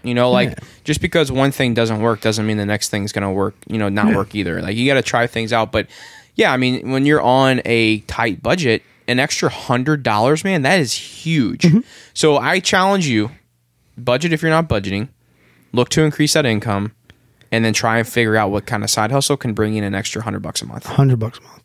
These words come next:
Speaker 2: That's twelve hundred bucks a year.
Speaker 1: It's huge.
Speaker 2: Yeah.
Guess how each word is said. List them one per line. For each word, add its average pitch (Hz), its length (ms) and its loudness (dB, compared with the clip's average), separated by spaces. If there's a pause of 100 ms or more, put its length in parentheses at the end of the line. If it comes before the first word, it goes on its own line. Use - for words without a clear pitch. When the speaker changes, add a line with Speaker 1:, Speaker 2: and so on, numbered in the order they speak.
Speaker 2:
That's - 180 0
twelve 156 220 2
hundred 160 160 2
bucks 151 200 0
a - 60 2
year. 147 200 -2 (200)
Speaker 1:
It's - 140 -8
huge. - 500 -10 (340)
Speaker 2:
Yeah. 185 100 4